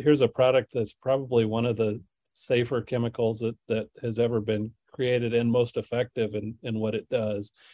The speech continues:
And you mentioned how it has potential to reduce emissions. It does redu-, it, not just potential, it's, it's happening as, as we speak. But clearly it got in the crosshairs of some N G Os and some other groups. Is there a cautionary tale there? Is there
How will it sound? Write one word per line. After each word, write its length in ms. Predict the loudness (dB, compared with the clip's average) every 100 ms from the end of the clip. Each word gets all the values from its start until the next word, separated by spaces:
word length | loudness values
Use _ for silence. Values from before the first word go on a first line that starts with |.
| _ -6
And 120 | -4
you 80 | 0
mentioned 340 | 0 0 -2
how 180 | 0 0
it 80 | 0
has 220 | -2 -2
potential 520 | -6 -2 -2 -2 -2
to 80 | -2
reduce 540 | -4 -2 -2 -2 -8 -6 0
emissions. 400 | 0 0 0 0
It 140 | 4
does 240 | 6 6
redu-, 260 | 2 -4 -4 -6
it, 80 | -6 -8
not 220 | -6 -4
just 180 | -6 -8
potential, 460 | -8 -6 -4 0 -2
it's, 100 | -2 -12
it's 100 | -6
happening 500 | -4 -2 -4 -8 -12 -8
as, 220 | -8 -8 -8
as 160 | -6
we 100 | -8
speak. 380 | -10 -6 -4 -4 _ _ -20 _ -8
But 380 | 6 8 6 0 -2
clearly 400 | 6 8 10 8
it 140 | 4 2
got 120 | 0
in 40 |
the 160 | -2 0
crosshairs 540 | 2 2 0 -2 -2
of 120 | -4 -4
some 160 | -4
N 160 | -2 -2
G 180 | 2 4
Os 220 | 4 2
and 80 | -6
some 180 | -2
other 180 | 0 0
groups. 480 | 2 6 6 4 -8 _ _ _
Is 140 | 2 6
there 140 | 4
a 60 | 4 4
cautionary 460 | 4 4 0 0 0
tale 300 | 2 2 4
there? 240 | 4 4
Is 100 | 0
there 100 | -4